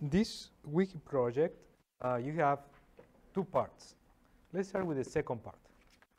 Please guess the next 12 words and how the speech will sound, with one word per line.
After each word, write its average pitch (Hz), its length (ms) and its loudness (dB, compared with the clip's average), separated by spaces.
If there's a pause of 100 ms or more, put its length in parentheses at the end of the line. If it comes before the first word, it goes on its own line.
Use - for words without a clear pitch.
(540)
because 143 320 -2
you 165 260 0
already 156 380 2
know 135 240 -4 (840)
how 139 120 -4
to 135 120 -8
do 135 160 0
that. 98 220 -4 (3250)
The 160 80 -2
second 226 360 0
part 175 200 8
involves 160 580 8